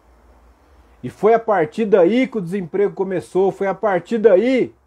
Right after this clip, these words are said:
que o salário mínimo começou a perder o seu poder de compra. Então vejam, companheiro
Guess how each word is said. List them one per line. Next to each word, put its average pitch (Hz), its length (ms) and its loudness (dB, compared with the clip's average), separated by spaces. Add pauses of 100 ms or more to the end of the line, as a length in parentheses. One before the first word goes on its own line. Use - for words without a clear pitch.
(640)
que 208 100 -10
o 202 60 -6
salário 202 480 0
mínimo 208 560 0
começou 202 400 -4
a - 40 -10
perder 208 560 2
o 220 80 2
seu 214 160 -4
poder 190 640 -2 (480)
de 160 140 -12
compra. 175 760 -4 (3500)
Então 160 400 -2
vejam, 131 720 0
companheiro 160 580 -6